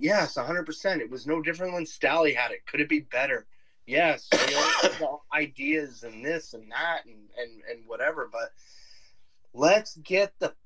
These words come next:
fucking schedule out so we can all look forward to it, man. Like, I have people asking me, "Where's the Nationals gonna be? Where's West Can gonna be? Where's freaking this gonna be? When's, when's Walton?" You know what I mean? I know that's stupid to say to me and you, Galdi.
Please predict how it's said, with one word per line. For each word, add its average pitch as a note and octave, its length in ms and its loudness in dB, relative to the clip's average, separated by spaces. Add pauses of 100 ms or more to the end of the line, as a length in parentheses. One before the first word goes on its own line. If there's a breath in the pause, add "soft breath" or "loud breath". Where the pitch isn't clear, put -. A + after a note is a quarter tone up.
fucking F#3 360 2
schedule E3+ 680 0
out D3 360 0
so - 260 -6
we C#3 180 -10
can C#3+ 180 -12 (100)
all E3 400 4
look D#3+ 220 0
forward E3+ 340 -4
to D3+ 200 -8
it, G#2 80 -12
man. A2 260 -10
Like, C#3 240 0
I - 100 0
have F3 160 -2
people F3+ 400 -8
asking G3 360 -2
me, A#2 140 -6 (100)
"Where's D#3 220 2
the F3+ 100 -6
Nationals A#3 440 4
gonna D#3 160 0
be? A2+ 220 -10
Where's F#3+ 300 0
West A#3 240 -2
Can A#3 200 -4
gonna D#3 180 -6
be? - 180 -10 (320 soft breath)
Where's F#3 480 0 (180)
freaking G3+ 420 -4
this A#3+ 160 4
gonna G#3+ 220 -4
be? A#2+ 220 -4
When's, E3+ 480 -4
when's F#3 440 0
Walton?" D#3 520 2 (100)
You C#3+ 120 -6
know E3 60 0
what E3 100 0
I D#3 40 2
mean? D#3+ 260 0
I D#3+ 120 -2
know D#3+ 200 0
that's D3+ 220 -2
stupid F#3+ 400 -6
to D3 80 -16
say D3+ 520 4
to D#3 100 -2
me D#3+ 240 4
and D3+ 120 4
you, G#3 140 0
Galdi. C3 460 0